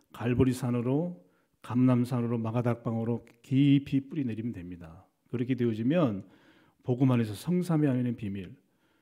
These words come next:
그래서 어제도 이렇게 그 이제 강의 듣고, 어, 뭐 여러 가지 이제 만남들이 있었는데 다 취소하고, 왜냐면 혼자 있는 게 좋더라고요. 또 새벽 예배도 있잖아요. 한참 떠들다가 와가 새벽 예배 아무것도 안 하면 안 되잖아요.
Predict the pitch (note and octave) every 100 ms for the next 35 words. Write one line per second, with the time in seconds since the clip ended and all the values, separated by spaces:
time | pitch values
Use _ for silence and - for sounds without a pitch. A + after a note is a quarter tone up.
0 | _ - D#3 D3 D3+ E3 E3 C#3+ C#3 C#3+
1 | C3 C3 - _ _ _ - - - A2+
2 | A2 A#2+ - C#3+ D3 A#2+ - B2 B2 G2
3 | F2 _ _ _ - - - G2 F#2 A#2+
4 | C3+ B2 A#2+ A#2 A2+ B2 C3+ C3 A#2+ A#2
5 | A#2+ A#2 C3+ - - - G3+ F3 F3+ E3
6 | A#2+ G2 F#2 G#2 A#2 A2+ G#2 _ _ _
7 | _ F#3+ G3+ G3 G3 - - - D3+ A2+
8 | A#2 A2 F2+ - C#3 _ A#2+ G#2 D#3+ E3+
9 | D#3 A#2+ G2+ - F2 G#2+ F2+ - _ _
10 | _ - C3 - - - F3 D#3+ D3 C3
11 | B2+ B2+ D#3 D3 C3+ G2 B2 B2+ B2 A#2+
12 | F#2 F#2+ G#2 G2 E2+